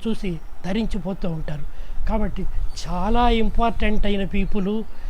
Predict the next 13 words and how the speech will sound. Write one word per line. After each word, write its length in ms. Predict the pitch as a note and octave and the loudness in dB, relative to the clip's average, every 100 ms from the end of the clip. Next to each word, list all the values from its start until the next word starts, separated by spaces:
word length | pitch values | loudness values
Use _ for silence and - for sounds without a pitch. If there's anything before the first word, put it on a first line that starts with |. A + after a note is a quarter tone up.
| - - | -4 -4
ఇక్కడ, 380 | F#3+ - G#3 F3+ - | -2 0 0 -4 -6
ఇక్కడ 240 | F3 F#3 F#3 | -6 -4 -2
ఉద్భవించారు. 840 | G3 E3 A3 A3+ - F#3+ F3 G#3 - - - - | -2 0 0 0 0 0 0 -2 -2 0 0 0
పోటీ 220 | A3+ A#3+ B3+ | 0 0 4
మనస్తత్వం 680 | A#3+ A3+ - A3+ - A3 | 4 4 0 -4 -2 -2
అనేది 380 | G#3+ G#3+ G#3+ G#3+ G3 - - | 0 2 2 4 4 4 2
ఉందనేది, 520 | F#3 A3+ G3 G#3 G#3 - - - | 0 0 2 4 2 2 0 2
ఏదైనా 500 | F3+ A3+ A#3+ A#3 A3+ - - | 4 4 4 2 -2 -2 0
పోటీ 240 | - A#3+ B3 | 4 4 4
మనస్తత్వం 640 | A#3 A3+ - G#3+ - G3 | 2 2 0 0 -2 0
లేకపోతే 680 | G3+ F#3+ F3+ G3 - G#3+ - - - | 0 0 0 0 0 0 -2 -2 2
అది 240 | - F#3 E3 - F#3+ | 4 4 2 2 2
వాళ్ళు 360 | G3+ G3+ F#3+ | 0 0 0